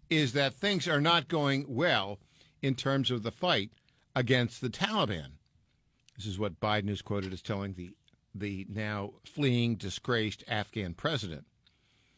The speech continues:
Quote, "And there is a need, whether it is true or not,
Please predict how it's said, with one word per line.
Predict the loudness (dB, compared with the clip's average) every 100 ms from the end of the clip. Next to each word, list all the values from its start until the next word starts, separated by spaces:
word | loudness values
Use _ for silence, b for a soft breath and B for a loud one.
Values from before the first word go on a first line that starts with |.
| b b b
Quote, | 2 2 2 2
"And | 2 4
there | 4 4 2
is | 0 2 4
a | 6
need, | 6 6 6 6 6 6 4 2 -8 _ _ _ _ _ _ _
whether | 0 2 4 2 2
it | 2 4
is | 2 0
true | -2 2 2
or | 2 0 2
not, | 2 4 4 2